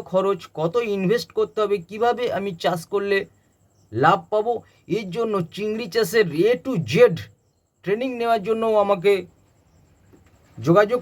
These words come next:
করতে পারেন। আর পার্সোনাল ফার্ম গাইডার হিসাবে আমাকে যদি রাখেন, প্রতি সপ্তাহে আপনার ফার্ম ভিজিট করে আপনার চিংড়ি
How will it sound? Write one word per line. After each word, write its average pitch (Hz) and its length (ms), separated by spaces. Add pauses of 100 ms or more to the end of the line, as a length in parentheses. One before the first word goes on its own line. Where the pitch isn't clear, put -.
করতে 226 280
পারেন। 240 200 (500)
আর 208 80 (800)
পার্সোনাল 233 480 (120)
ফার্ম 214 240 (120)
গাইডার 208 340
হিসাবে 196 320 (440)
আমাকে 202 260 (100)
যদি 202 180 (100)
রাখেন, 185 220 (140)
প্রতি 175 320 (180)
সপ্তাহে 175 580 (200)
আপনার 196 360 (180)
ফার্ম 202 300 (140)
ভিজিট 170 280 (100)
করে 175 200 (420)
আপনার 185 540 (1080)
চিংড়ি 185 280